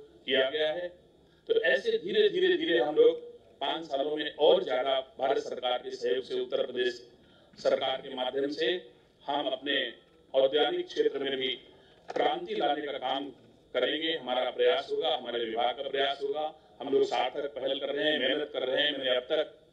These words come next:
लगभग बाईस जनपदों का अपने विभागीय कार्यों के पर्यवेक्षण के लिए मैंने प्रवास किए हैं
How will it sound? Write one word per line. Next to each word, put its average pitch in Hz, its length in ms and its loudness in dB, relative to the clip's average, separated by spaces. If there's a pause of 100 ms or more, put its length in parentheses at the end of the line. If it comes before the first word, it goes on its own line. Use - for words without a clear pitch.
(420)
लगभग 147 360 2
बाईस 180 340 0
जनपदों 151 460 0
का - 140 0 (640)
अपने 170 380 0
विभागीय 143 500 -2
कार्यों 151 360 -2
के 143 220 -2 (300)
पर्यवेक्षण 160 680 2
के 143 80 -2
लिए 123 260 0 (680)
मैंने 131 240 4 (140)
प्रवास 123 460 0
किए 160 220 -2
हैं 180 220 -8